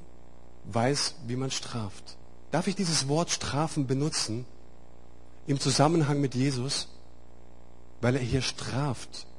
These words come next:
Es ist kein negativ besetztes Wort. Nur unsere Erfahrungen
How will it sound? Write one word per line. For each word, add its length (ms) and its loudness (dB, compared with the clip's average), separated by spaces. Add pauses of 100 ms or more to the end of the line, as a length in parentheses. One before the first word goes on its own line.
(840)
Es 140 4
ist 160 6
kein 240 8
negativ 480 4
besetztes 600 2
Wort. 380 0 (460)
Nur 180 8
unsere 300 2
Erfahrungen 840 2